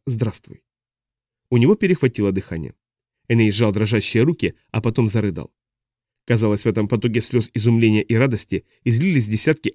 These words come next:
лет одиночества и разочарований. Обхватив руками колени, он плакал, как мальчишка, а лиса тем временем сидела, обернув лапы хвостом,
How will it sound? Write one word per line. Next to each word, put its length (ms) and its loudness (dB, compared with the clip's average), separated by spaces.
лет 280 0
одиночества 540 -2
и 160 0
разочарований. 760 -4
Обхватив 400 0
руками 320 2
колени, 460 0
он 140 2
плакал, 400 0
как 180 -2
мальчишка, 560 -2
а 80 0
лиса 220 2
тем 140 0
временем 320 4
сидела, 360 2
обернув 480 0
лапы 240 0
хвостом, 400 0